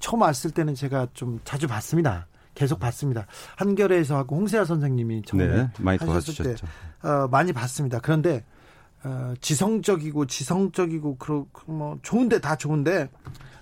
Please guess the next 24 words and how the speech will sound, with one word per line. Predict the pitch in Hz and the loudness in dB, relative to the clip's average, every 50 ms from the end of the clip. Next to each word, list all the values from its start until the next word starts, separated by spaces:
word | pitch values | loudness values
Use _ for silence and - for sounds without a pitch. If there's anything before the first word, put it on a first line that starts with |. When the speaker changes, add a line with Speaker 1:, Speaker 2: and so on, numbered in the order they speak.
| - | -4
Speaker 1:
너무 | - 180 196 214 196 160 165 | -4 -2 0 2 4 6 6
어려워요. | 202 233 247 233 208 185 143 127 127 127 131 127 - - - - - - - - - - - - - - | 6 6 6 6 6 4 4 2 -2 -6 -8 -12 -14 -20 -20 -20 -20 -20 -20 -20 -20 -20 -20 -16 -8 -4
저한테 | - - - - 196 - 202 | -2 2 2 2 2 2 2
어려워가지고 | 180 135 143 160 190 190 190 180 151 151 135 127 147 156 135 | 4 4 4 6 6 6 6 6 4 4 2 2 -2 -4 -4
제가 | - 156 156 139 | -2 -2 -2 -2
못 | 117 123 151 160 | -2 -4 -4 -2
보겠더라고요. | - 254 208 170 117 127 117 107 107 110 110 113 120 113 | 0 2 2 0 0 0 -6 -4 -4 -6 -6 -6 -4 -4
Speaker 2:
네, | 95 87 87 87 - - - - | -2 -2 -4 -6 -8 -12 -8 -2
사실 | - 151 127 151 165 - - _ - - - - - - - - | 0 2 4 4 2 0 0 _ -18 -20 -18 -12 -12 -12 -10 -6
발행인인 | - - 104 101 110 120 131 151 165 - | -2 2 4 4 6 6 6 4 4 2
저한테도 | - - 80 80 104 101 - 107 95 131 143 - - - | 0 -2 0 2 2 2 0 -2 0 0 0 0 0 0
어렵기는 | 98 92 85 - - 123 117 | 0 2 2 2 0 0 0
마찬가지입니다. | - - - - 117 104 87 80 67 67 190 | -2 -4 -4 -2 -2 -2 -2 -2 2 4 4
Speaker 1:
아, | |
진짜요? | 196 139 175 170 165 190 160 156 196 247 381 - - | 4 4 4 4 6 6 8 8 6 6 4 2 4
Speaker 2:
아, | - 123 | 4 4
그렇죠. | - - 107 98 - - - 87 78 76 | 4 4 0 0 0 0 -4 -4 -2 0
Speaker 1:
네. | 139 139 147 139 139 151 151 120 101 110 147 143 - - - - - - | 2 4 4 4 4 2 -2 -4 -6 -8 -8 -8 -10 -10 -12 -16 -20 -8
Speaker 2:
그래서, | - - 98 98 95 - 123 120 - - - - - - - | 0 2 4 4 4 4 2 2 2 -2 -16 -20 -18 -10 -4
어, | - 95 95 92 | 0 2 2 2
전국의 | 87 - 107 98 107 123 117 | 4 4 2 4 4 4 4
많은 | 95 82 80 87 92 101 107 107 95 85 80 - - | 6 4 4 4 4 4 4 4 4 2 2 0 -2
독자분들이, | 90 85 - - 107 90 82 76 76 76 71 87 87 135 151 104 | -4 -2 0 0 0 2 2 0 -2 -2 -2 0 2 2 2 2
Speaker 1:
네. | 76 - 123 113 | 2 0 -2 -2